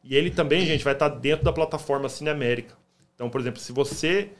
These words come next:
tiver, for um assinante, né, da Cine América, o, vai ter alguns conteúdos lá do Humberto explicando toda essa, essa parte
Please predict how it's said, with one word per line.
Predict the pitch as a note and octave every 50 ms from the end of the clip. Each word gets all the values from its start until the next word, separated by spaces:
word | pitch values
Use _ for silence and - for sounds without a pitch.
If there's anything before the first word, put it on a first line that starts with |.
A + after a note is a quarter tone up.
| _ _ _ _ _ _
tiver, | - - D#3+ D3 B2+ C3+ D3 D3 D3+ C#3+
for | C#3+ - D3 D3+ E3
um | F3
assinante, | E3+ E3+ - F#3+ F3+ D3 C#3 C3 B2+ - -
né, | B2 B2
da | B2 B2 A#2+
Cine | A#2 - - C#3+ C#3+
América, | C#3 B2 A#2 A2+ G#2 G#2 - - _ _ _ _ _ _ _ _
o, | _ - A#2 A#2+ A#2+ B2 B2 B2 B2 B2 B2+ C3 C3 -
vai | B2 A#2 C3+ C#3
ter | C#3 C#3 C#3+
alguns | C#3+ D3 C#3+ C#3 C#3+ C#3+ C3+ -
conteúdos | - D3+ C#3+ C#3+ D3 C3+ C3 C3+ C3 A#2
lá | B2 C3 B2+
do | B2 C3
Humberto | C3+ C3+ C3 B2 A#2+ B2+ C#3 C3+ - C#3+
explicando | C3 A2 - - C3+ B2 B2 - B2 B2 B2+ C3 C3 A#2+ - - _ _ _ -
toda | - D#3 F3 G3 F3+ F3
essa, | C#3+ - D#3+ D3 B2+ A#2+ A2+ -
essa | - A2+ G#2+ - C3
parte | A#2+ - - B2 B2+ B2 B2 - - B2 A#2 A2+ A2 G#2 F#2